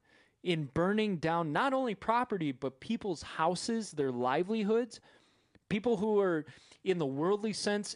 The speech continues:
innocent in this situation? Did that child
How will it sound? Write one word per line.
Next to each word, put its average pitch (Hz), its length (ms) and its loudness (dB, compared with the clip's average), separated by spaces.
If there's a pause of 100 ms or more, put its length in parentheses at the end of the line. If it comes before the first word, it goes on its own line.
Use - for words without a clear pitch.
(160)
innocent 220 640 2
in 196 200 -6
this 202 160 -4
situation? 202 800 -2 (2000)
Did 147 120 0
that 185 280 2 (360)
child 190 640 2